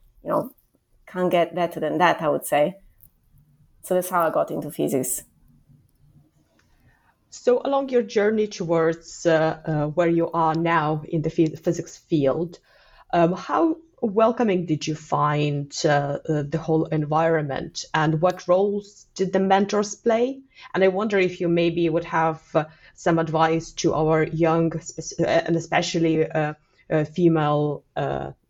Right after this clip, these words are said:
Speaker 2: uh, scientists, uh, who might be a bit hesitant in entering theoretical physics.
Speaker 1: I had a very good experience personally. So I'm talking by experience,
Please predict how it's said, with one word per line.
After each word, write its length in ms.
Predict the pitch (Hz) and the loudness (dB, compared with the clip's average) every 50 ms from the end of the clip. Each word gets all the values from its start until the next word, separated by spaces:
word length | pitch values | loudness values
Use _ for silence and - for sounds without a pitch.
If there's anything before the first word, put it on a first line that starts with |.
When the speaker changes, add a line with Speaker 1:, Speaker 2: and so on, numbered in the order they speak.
| _ - | _ -10
Speaker 2:
uh, 260 | 160 151 147 147 147 | -8 -6 -6 -6 -6
scientists, 1040 | 147 - - 156 160 160 160 156 156 156 - 151 139 165 165 - - _ - - - - - | -8 -6 -2 0 2 2 2 2 0 0 -2 -2 -2 -4 -4 -8 -16 _ -20 -20 -16 -10 -8
uh, 160 | 156 143 147 | -6 -6 -6
who 200 | 143 - - 160 | -6 -4 -2 -2
might 360 | 151 151 147 147 151 147 147 | -2 -2 -2 -2 -4 -6 -4
be 80 | - 147 | -4 -4
a 80 | 139 139 | -4 -4
bit 220 | - 143 139 - | -4 -6 -8 -8
hesitant 1040 | - - - 156 156 151 - - 143 - - 147 139 - 156 160 156 - - - - _ _ _ _ - | -10 -6 -2 -2 -2 -2 -2 -6 -12 -10 -8 -8 -6 -6 -6 -6 -8 -10 -14 -18 -20 _ _ _ _ -2
in 160 | 170 151 - - - | -2 -2 -2 -2 -2
entering 680 | 165 151 143 151 - - 147 143 139 139 143 - - - - - | -2 -2 -2 -2 -6 -8 -8 -6 -6 -6 -6 -8 -10 -14 -20 -10
theoretical 540 | - - 151 143 147 151 147 - 147 - 147 | -4 -2 -2 -2 -2 -4 -4 -6 -8 -8 -8
physics. 640 | - - 160 156 - - - - _ - - - - _ _ _ _ _ _ _ _ _ _ _ _ _ _ _ _ _ _ _ _ _ _ _ - - _ _ _ _ _ _ _ _ _ - | -8 -6 -6 -6 -6 -8 -12 -14 _ -20 -20 -20 -20 _ _ _ _ _ _ _ _ _ _ _ _ _ _ _ _ _ _ _ _ _ _ _ -20 -20 _ _ _ _ _ _ _ _ _ -6
Speaker 1:
I 380 | 269 285 320 349 381 381 349 294 | -2 0 0 0 0 -2 -4 -4
had 400 | 277 311 311 320 320 311 - - - - | -2 2 4 4 4 4 2 -8 -8 -6
a 500 | 262 262 254 247 247 240 240 240 233 - 220 - | -2 0 2 2 4 4 2 2 0 -6 -10 -6
very 680 | - 262 262 285 294 302 294 285 277 277 269 - - - _ _ - - 202 | -2 0 2 4 4 4 4 2 0 0 0 -2 -6 -10 _ _ -16 -16 -10
good 460 | - 233 240 240 254 254 247 247 - - - - _ _ _ _ _ _ _ _ _ - | -6 -2 2 2 2 2 2 -2 -8 -18 -20 -20 _ _ _ _ _ _ _ _ _ -8
experience 920 | 240 226 - - - 254 247 254 247 262 254 254 262 254 247 - - - - _ - | -6 -4 -6 -6 -6 -4 -2 0 2 2 2 0 0 -2 -4 -6 -10 -12 -14 _ -4
personally. 580 | 226 214 214 214 214 - 208 185 175 170 175 180 | 0 2 2 2 0 -2 -2 0 0 2 0 0
So 480 | 180 - - 190 185 185 185 185 180 - | -2 -4 -2 0 0 0 0 0 -2 -2
I'm 180 | 208 202 202 190 | -2 -2 -2 -2
talking 340 | - 226 226 226 220 208 | -2 -2 -2 -2 -2 -2
by 180 | 185 180 175 175 | 0 2 2 2
experience, 720 | 175 175 - - 220 208 208 196 180 175 180 180 - | 0 -2 -6 -6 -2 0 0 0 0 0 -2 -4 -6